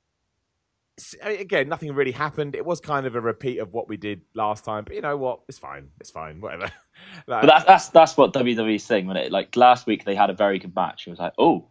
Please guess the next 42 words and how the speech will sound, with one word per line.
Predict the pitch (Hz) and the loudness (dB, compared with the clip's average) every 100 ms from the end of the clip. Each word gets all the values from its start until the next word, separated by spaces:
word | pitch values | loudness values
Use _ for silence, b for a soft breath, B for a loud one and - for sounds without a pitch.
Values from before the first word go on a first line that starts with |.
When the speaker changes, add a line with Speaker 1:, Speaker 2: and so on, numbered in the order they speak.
| - | 2
Speaker 2:
that | 113 | 4
was | 107 95 - - _ _ _ | 4 -4 -18 -20 _ _ _
Finn | 123 113 | -6 2
Balor | 120 117 107 | 2 4 0
and | 101 98 95 | -2 -6 -8
Braun | 107 104 | -8 -8
Strowman | - 110 92 87 92 | -2 -2 -2 -4 -2
had | 90 | -2
a | |
good | 107 95 | -4 -2
match. | 90 80 - - _ - | -4 -6 -10 -18 _ 2
Let's | 196 190 | 2 8
do | 208 | 8
it | |
again. | 196 214 156 113 | 8 4 2 0
Speaker 1:
Yeah, | 359 269 170 120 | 2 4 4 2
which | 226 240 190 | 0 -2 0
is, | 190 127 | -4 -4
Speaker 2:
<laughs> | 127 185 | -8 -4
Speaker 1:
which | 180 | -2
is | 170 - | -4 -4
fine. | 131 110 b b | -6 -6 b b
And | 220 269 | 2 6
I | 294 | 4
actually | 277 226 | 2 2
liked | 220 202 | 2 2
all | 190 | -2
the | 185 | -2
stuff | 190 165 | -2 -2
with | 165 | -4
Elias | 170 165 156 151 | 2 2 2 -4
and | 139 | -6
Seth | 160 147 | -8 -2
Rollins | 185 143 110 | -2 -2 -6
too, | - 175 85 - _ _ _ - | -4 -4 -4 -10 _ _ _ -12
because | 160 175 - | -4 2 6
Speaker 2:
Yes. | 170 185 | 4 4
Speaker 1:
when | 220 | 2
I | 240 | 4
was | 226 160 | 4 2
watching | 196 - 139 90 | -2 -2 -12 -12
it | 95 104 | -12 -14